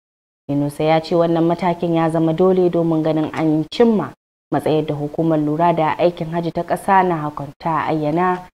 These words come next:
akan mahimmancin kammala dukkanin wani shirye-shirye zuwa ashirin da ɗaya ga watan Yulin wannan shekara.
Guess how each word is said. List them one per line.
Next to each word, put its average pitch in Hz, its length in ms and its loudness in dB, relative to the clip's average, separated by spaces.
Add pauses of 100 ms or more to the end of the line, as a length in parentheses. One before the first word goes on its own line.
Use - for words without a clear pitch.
(160)
akan 202 320 4
mahimmancin 214 640 0
kammala 190 560 2
dukkanin 196 520 -2
wani 202 300 2
shirye-shirye 156 720 -2
zuwa 180 240 -2
ashirin 147 400 -6
da 135 100 -4
ɗaya 196 320 4 (520)
ga 190 60 6
watan 196 400 4
Yulin 190 280 2
wannan 190 240 0
shekara. 143 640 -8